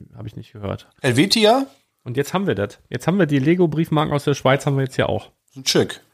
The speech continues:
Speaker 1: Gib mal her, ich guck da direkt mal rein. Äh,
Speaker 2: Ja.
Speaker 1: vielleicht,
Speaker 2: Ist auf
Speaker 1: äh,
Speaker 2: jeden Fall irgendwas, ist ein Brief, ein dicker Brief. Und, ähm, ich glaub, irgendein
Speaker 1: Dicker
Speaker 2: Lego-Teil.
Speaker 1: Brief von einem dicken Mann. Liebe Grüße, Martin. So, mal sehen, was das hier ist.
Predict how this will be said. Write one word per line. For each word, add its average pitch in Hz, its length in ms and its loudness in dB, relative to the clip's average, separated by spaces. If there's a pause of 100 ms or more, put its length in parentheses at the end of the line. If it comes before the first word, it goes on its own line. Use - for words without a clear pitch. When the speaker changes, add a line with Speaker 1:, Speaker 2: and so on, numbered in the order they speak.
(440)
Speaker 1:
Gib 143 100 -2
mal 131 60 4
her, 123 100 2
ich - 80 -6
guck 143 160 -2
da 156 80 -2
direkt 117 240 -2
mal 107 120 -4
rein. 113 260 -2
Äh, - 140 -8 (100)
Speaker 2:
Ja. 120 220 -6
Speaker 1:
vielleicht, 117 240 -8
Speaker 2:
Ist 120 80 2
auf 156 100 0
Speaker 1:
äh, 170 40 0
Speaker 2:
jeden 202 120 2
Fall 196 220 0
irgendwas, 175 500 2 (800)
ist - 160 -2
ein 120 60 2
Brief, 147 360 0
ein 135 80 0
dicker 139 220 2
Brief. 139 460 -4 (720)
Und, 139 340 -2
ähm, 120 460 2 (800)
ich - 120 -12
glaub, 151 200 0
irgendein 147 220 -2
Speaker 1:
Dicker 151 180 2
Speaker 2:
Lego-Teil. 131 220 2
Speaker 1:
Brief - 80 -4
von 131 140 2
einem 117 160 -2
dicken 131 240 0
Mann. 107 160 0 (1000)
Liebe 143 140 2
Grüße, 123 300 2
Martin. 104 460 0 (240)
So, 107 100 -14
mal 98 200 -14
sehen, 104 240 -12
was 104 140 -16
das - 160 -16
hier - 160 -12
ist. - 280 -4